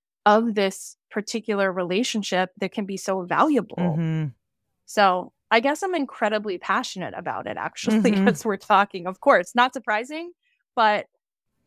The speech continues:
Speaker 1: I feel like it is very intimate. And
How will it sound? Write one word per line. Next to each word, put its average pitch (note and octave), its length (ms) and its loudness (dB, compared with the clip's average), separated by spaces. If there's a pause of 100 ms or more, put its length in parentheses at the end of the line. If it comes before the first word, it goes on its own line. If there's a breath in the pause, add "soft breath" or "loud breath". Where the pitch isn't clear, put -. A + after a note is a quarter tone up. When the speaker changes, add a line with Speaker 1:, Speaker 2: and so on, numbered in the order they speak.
(180)
Speaker 1:
I A3 180 2
feel A3+ 960 -4
like F#3+ 640 -4 (1200)
it G#3+ 120 4
is G3 180 -2
very G3 320 -2
intimate. F3+ 580 -8 (680)
And F#3 400 0